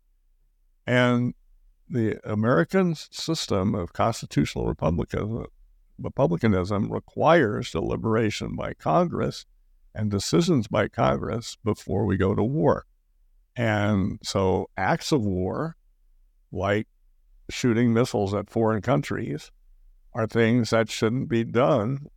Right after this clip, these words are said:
absent. I, but also the American public does not realize, I mean, maybe it's beginning to realize now, that the U S has all these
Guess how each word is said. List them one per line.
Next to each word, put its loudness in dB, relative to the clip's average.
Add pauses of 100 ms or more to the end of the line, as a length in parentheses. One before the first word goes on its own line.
(300)
absent. -4 (640)
I, -6 (260)
but 2
also -2
the 2
American 2
public 2
does -2
not 0
realize, 0 (420)
I -8
mean, -6
maybe 0
it's -4
beginning -2
to 0
realize 0
now, -2 (480)
that 0
the 0
U 2
S 0
has 2
all 2
these -2